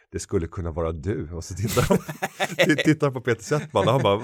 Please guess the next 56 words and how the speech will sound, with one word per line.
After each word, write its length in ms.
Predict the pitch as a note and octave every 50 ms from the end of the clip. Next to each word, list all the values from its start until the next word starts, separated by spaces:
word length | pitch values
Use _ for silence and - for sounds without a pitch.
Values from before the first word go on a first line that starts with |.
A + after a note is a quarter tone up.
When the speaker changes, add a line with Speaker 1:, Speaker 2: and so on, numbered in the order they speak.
| D3 D3+
Speaker 1:
"Vad 180 | C#3+ F3 F3+ E3
var 100 | F3+ F3+
det 60 | E3
här? 200 | D3+ F3 F#3 A2+
Han 80 | F#2 G2
har 100 | A#2+ A#2+
precis 340 | F#3 E3+ - - D3 C3+ -
pratat 260 | C#3 B2+ - - A#2+
om 80 | B2+
Så 200 | A2+ - C#3 C3
ska 180 | A#2+ - - B2+
det 80 | A#2+ A#2
låta, 460 | A#2 C3 B2+ A#2 G#2 F#2 - C#3 A#2
liksom. 220 | F#2+ F2+ - A#2
Jag 60 | A#2 B2
vill 60 | D3+
inte 120 | D3 -
hålla 120 | A2+ A2 A#2
på 140 | - B2+ A#2
och 80 | A2+ G#2+
bli 140 | A2+ A#2
utmålad 680 | G2+ C#3 D3 C3 A#2 - B2 B2+ C3+ C3+ C3+ G#2 F2 -
som 100 | - F#2+
någon 100 | F2+ E2
form 160 | G#2 G2 F#2+
av 40 | F2
sexköpare. 800 | - - - - - - - - - E3+ E3+ D#3 - - - - G#3+ G3 E3 D3 C3 -
Det 60 | - D#2
skulle 200 | - - C#2 -
kunna 160 | - C#2 C#2
vara 140 | D2 C#2+ C2+
du. 440 | C2+ E2 G2+ - E2+ E2+ F2+ - - - - - - - -
Det 80 | G#2
skulle 240 | G2 - - A2 F#2
kunna 180 | - - E2+ F2+
vara 180 | E2 D#2 C#2+ D#2+
jag." 360 | F#2 F#2+ A2 - G1+ - - -
Så 60 | -
bara, 160 | - - - -
"Nej, 120 | - - E2+ E2+
men 400 | - A3 G#3+ - F3+ D3 B2 A#2 A2+ A#2
lägg 260 | B2 B2 A#2+ G#2+ A#2+
av." 200 | B2+ B2 F#2 C#2+ D3 - - - - - _ - - - - - - _
Eh, 320 | - E2+ F2 E2+ E2 D#2+ E2
vad 160 | F2 F#2 F2+
vill 100 | F#2 E2+
jag 100 | F#2 F2
komma 240 | - - F#2 F2 F2
med 140 | E2+ F2 F2+
det 80 | F#2+
här? 120 | G2 F#2 D#2
Speaker 2:
Jag 80 | D#2
vet 260 | D#2 F3+ D#3 - - G3+
inte. 340 | F#3+ E3 D#3 - D#3 D3+ D#3 - C3+
Speaker 1:
<laughs> 140 | C3+ C#3+ C#3+
Jo, 120 | C#3+ C#3